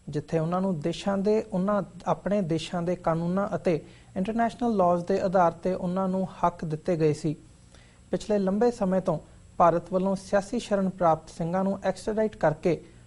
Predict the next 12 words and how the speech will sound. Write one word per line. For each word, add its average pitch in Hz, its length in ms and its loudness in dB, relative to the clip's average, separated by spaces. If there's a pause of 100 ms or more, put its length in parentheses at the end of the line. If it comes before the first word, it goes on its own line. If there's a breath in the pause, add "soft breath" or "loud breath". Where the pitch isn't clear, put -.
(180 loud breath)
ਵਾਪਸ 170 460 2
ਭਾਰਤ 208 380 2
ਲਿਆਂਦਾ 180 300 2
ਜਾ 151 180 4
ਰਿਹਾ 143 140 2
ਹੈ, 147 160 2 (720 soft breath)
ਜਿਨ੍ਹਾਂ 180 240 0
ਵਿੱਚ 202 220 -2
ਪ੍ਰੋਫੈਸਰ 185 500 -2
ਦਵਿੰਦਰਪਾਲ 185 680 0
ਸਿੰਘ 190 240 -2
ਭੁੱਲਰ, 165 360 2